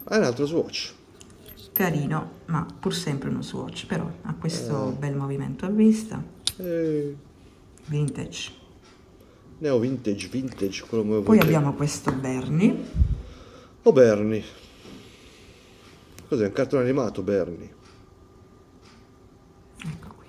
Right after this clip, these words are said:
Speaker 2: E poi qui abbiamo una serie di Seiko. Però voglio farti vedere questo Anthony.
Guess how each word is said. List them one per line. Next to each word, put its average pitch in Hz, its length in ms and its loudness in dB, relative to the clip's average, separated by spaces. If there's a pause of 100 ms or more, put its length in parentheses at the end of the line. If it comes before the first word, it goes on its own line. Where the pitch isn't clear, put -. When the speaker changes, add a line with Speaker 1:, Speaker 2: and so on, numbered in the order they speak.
(1800)
Speaker 2:
E 339 260 -10
poi 160 260 2
qui 170 160 0
abbiamo 135 680 0 (1120)
una 143 680 -4
serie 143 500 -2
di 143 420 -4
Seiko. - 680 -2 (1600)
Però 202 320 0
voglio 185 220 2
farti - 300 0
vedere 147 480 2 (300)
questo 156 680 0
Anthony. 143 800 0